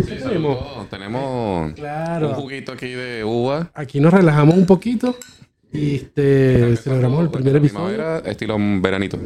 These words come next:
Speaker 2: Celebra-, estamos celebrando muchas cosas. Se están preparando cositas en la cocina.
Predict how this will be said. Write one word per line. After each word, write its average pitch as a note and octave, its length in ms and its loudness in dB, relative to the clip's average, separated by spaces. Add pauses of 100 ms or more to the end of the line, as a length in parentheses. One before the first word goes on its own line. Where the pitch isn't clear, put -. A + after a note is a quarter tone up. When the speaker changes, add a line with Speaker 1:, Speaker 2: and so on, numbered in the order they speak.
(180)
Speaker 2:
Celebra-, B2 500 0
estamos B2+ 440 -6
celebrando F3 580 2
muchas A#3+ 300 4
cosas. - 520 -12 (120)
Se - 140 -2
están B2+ 180 2
preparando D#3 340 8
cositas D3 380 0
en D#3+ 60 4
la C3 80 2
cocina. G3+ 420 0